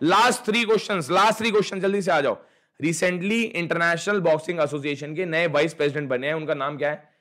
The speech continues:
Boxing Federation of India लिख लो। Boxing Federation of India के ये already चीफ रह चुके हैं, कितनी अच्छी बात है। एक इंडियन जाके आईबीए का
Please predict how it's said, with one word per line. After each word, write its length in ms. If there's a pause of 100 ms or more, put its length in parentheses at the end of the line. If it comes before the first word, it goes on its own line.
(320)
Boxing 580 (480)
Federation 480
of 200 (140)
India 460
लिख 180
लो। 320 (360)
Boxing 600
Federation 520
of 100
India 440
के 120
ये 160 (160)
already 480
चीफ 340
रह 200
चुके 280
हैं, 380
कितनी 260
अच्छी 220
बात 260
है। 200 (280)
एक 300
इंडियन 440
जाके 480
आईबीए 760
का 440